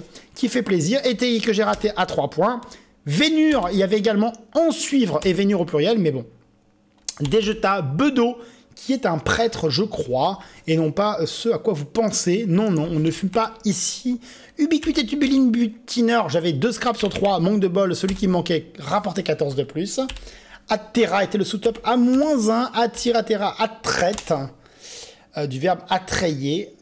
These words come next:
euh, attraire, je pense. Fusée, bon, bah, c'est le Z en conjugaison. K A N, Caen, c'est le pivot. Avec ce fameux Kett, ce petit enfant, euh, turbulent, je crois, euh, à Bruxelles.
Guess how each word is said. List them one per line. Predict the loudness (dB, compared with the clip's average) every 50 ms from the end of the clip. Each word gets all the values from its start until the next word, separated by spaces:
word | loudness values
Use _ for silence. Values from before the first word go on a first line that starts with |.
| -2 0
euh, | 2 2 2
attraire, | 2 0 -2 0 -2 -2 -2 -2 -4
je | -4 -4
pense. | -4 -2 -2 -2 0 -2 -2 -2 -2 -2 -4 -6 -8 -12 -14 -14
Fusée, | -12 -8 -4 0 0 2 2 4 2 2 2 0 -2
bon, | -2 0 2 2 0 0
bah, | -4 -4 -4
c'est | -4 -4 -4
le | -4 -4
Z | 0 0 0 0 0 -2 -4 -8 -12 -20 -20 -20 -20 _ _ _ _ _ _ _ -2
en | -2 0 0
conjugaison. | 0 0 0 0 -2 -2 0 0 2 0 0
K | 0 0
A | -2 0 0 0 0 0 2
N, | 2 2 2 2 2 0 -2 -4 -10 -6 -2
Caen, | 0 0 0 -2 -6 -12 -12
c'est | -10 -6 -4 -2 -2 -2 -2 -4 -4
le | -4 0 2 2 4 4 2 2 -2 -6 -12 -20 _ _
pivot. | -6 -4 -2 0 0 0 0 -2 -6 -14 -20 -20 _ _ -20 -20 _ _ _ _ _ _ _ _ _ _ -20 -16 -12
Avec | -10 -8
ce | -4
fameux | -2 -2 0 0 0
Kett, | -2 0 -2 -2 -2 -4
ce |
petit | -8 -10 -10 -6 -4 -4
enfant, | -4 -4 -4 -4 -2 0 0
euh, | 0 -2
turbulent, | -2 -2 -2 -2 0 0 0 0 0
je | -2 -2
crois, | -2 -2 -2 -4 -4 -8 -20 -20 -20 -20 -20 -20 _ -4
euh, | 0 0 0 2
à | 0 0
Bruxelles. | 0 0 -2 0 0 2 2 2 2 0 -2